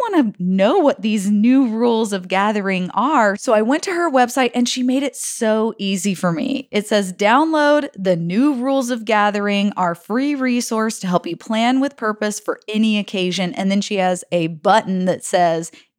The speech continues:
"Get the guide." And then, of course, what am I supposed to do? Put in my email address.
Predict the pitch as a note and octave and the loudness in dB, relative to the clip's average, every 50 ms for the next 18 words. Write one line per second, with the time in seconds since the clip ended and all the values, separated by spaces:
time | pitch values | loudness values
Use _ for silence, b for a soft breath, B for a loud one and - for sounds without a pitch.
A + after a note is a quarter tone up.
0 | - E3 - G3 G3 G3+ A3 A#3 - - - - _ _ - F3+ E3 G3+ F#3 F#3 | -20 -8 -4 0 2 2 2 2 0 -6 -16 -20 _ _ -16 -4 0 4 4 6
1 | F#3+ F#3+ F#3+ F#3+ G3 F#3+ - _ - F#3 E3 G3+ F#3+ G3 G3 G3 F#3 F3 E3 D#3 | 6 6 4 2 0 -4 -10 _ -12 -4 0 2 2 4 4 2 2 2 0 -4
2 | D3+ C#3+ D#3+ B B B B B B B - A3 A#3 A#3+ B3 C4 B3 - C#4+ C4+ | -6 -8 -10 B B B B B B B -2 0 2 2 2 0 -2 0 -2 -2
3 | C#4+ - - B3 A#3+ B3 B3 A#3+ B3+ - - B3 B3 A#3+ - - B3 G#3 B3 B3+ | -2 -2 -4 -2 0 0 0 0 0 -2 -4 -6 -6 -4 -6 -6 -4 -2 -2 0
4 | C4 D#4 F#4 G#4+ B4 - _ _ _ _ _ _ _ - F#4+ F#4+ G4 G4 G4 G4+ | 0 0 0 -2 -4 -6 _ _ _ _ _ _ _ -6 -4 -2 -2 -2 -2 -4
5 | G4 G4+ G#4 - G4+ A4 A4+ F4+ B3 G3 F3 F3+ F#3+ - - F3 F3 G3 F#3 - | -4 -4 -6 -6 -8 -4 -2 0 0 0 0 -2 -2 -2 -2 -2 -2 -2 -4 -6
6 | - - | -6 -8